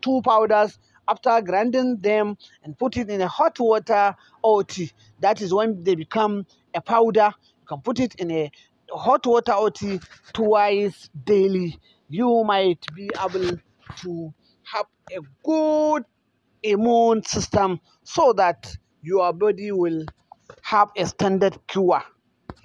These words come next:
against any infection or any virus or any disease.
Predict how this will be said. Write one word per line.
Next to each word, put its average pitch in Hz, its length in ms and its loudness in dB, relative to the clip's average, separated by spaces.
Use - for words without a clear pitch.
against 180 640 2
any 277 800 2
infection 185 880 -2
or 196 160 0
any 226 720 0
virus 190 720 2
or 196 220 0
any 175 600 0
disease. 151 680 -6